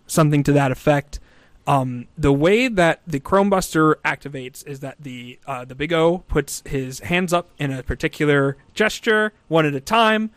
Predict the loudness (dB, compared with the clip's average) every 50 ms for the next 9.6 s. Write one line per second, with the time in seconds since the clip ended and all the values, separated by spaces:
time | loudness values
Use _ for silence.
0 | _ _ _ _ 0 0 0 -2 -8 -8 -8 -6 -2 0 0 2 2 2 2 2
1 | 0 -2 -2 -4 -4 -4 -4 -8 -2 0 4 4 4 4 2 2 2 2 2 2
2 | -2 -4 -10 -18 _ -20 -20 _ -2 -2 0 0 -2 -6 -2 0 0 0 0 -2
3 | -6 -10 -10 -14 _ _ _ _ -4 -2 -2 0 0 0 0 0 -4 -2 -2 -2
4 | -2 -2 -2 -2 -2 -2 0 0 0 2 2 2 2 0 0 -2 0 2 2 2
5 | 0 -2 -6 -6 -4 -6 -6 -2 -2 -2 -2 -2 -4 -8 -8 -4 -2 -2 0 0
6 | -2 -2 -4 -6 -8 _ _ _ _ _ _ _ _ 2 2 4 4 4 4 6
7 | 6 6 4 2 2 2 4 4 4 2 0 -4 -4 -2 0 2 4 6 6 6
8 | 6 4 2 0 -4 -12 _ _ _ _ _ _ _ -8 -4 0 0 0 0 0
9 | -2 -2 0 2 4 4 6 6 6 4 2 0